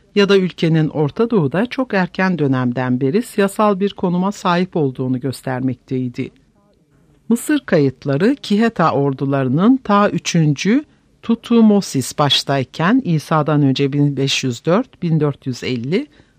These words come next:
Mısır ordusuyla karşılaştığını, iki yüz yıl sonra on üçüncü yüzyılda bir Kiheta kralının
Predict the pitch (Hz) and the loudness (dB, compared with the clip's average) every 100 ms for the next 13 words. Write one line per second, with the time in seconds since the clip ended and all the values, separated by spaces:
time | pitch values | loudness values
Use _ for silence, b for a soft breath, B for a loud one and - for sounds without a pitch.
0 | b 214 - 285 190 147 131 - 139 131 | b -4 0 0 2 2 -2 -6 -4 -4
1 | 123 139 127 - 131 123 - 123 123 127 | -4 -4 -2 -2 -2 -4 -4 -4 -4 -2
2 | 214 294 b b b - - 226 208 151 | -2 -6 b b b -12 -2 2 2 2
3 | 147 139 - 151 127 120 147 262 - b | 0 -2 -2 -2 0 0 -2 -4 -6 b
4 | b - 208 254 - 226 208 208 170 135 | b 0 4 4 4 2 2 2 0 0
5 | 139 131 127 202 208 190 196 - 190 196 | -2 -2 0 0 0 0 -2 0 0 0
6 | 190 131 - 131 127 123 127 247 | -2 -6 -4 -4 -4 -4 -4 -4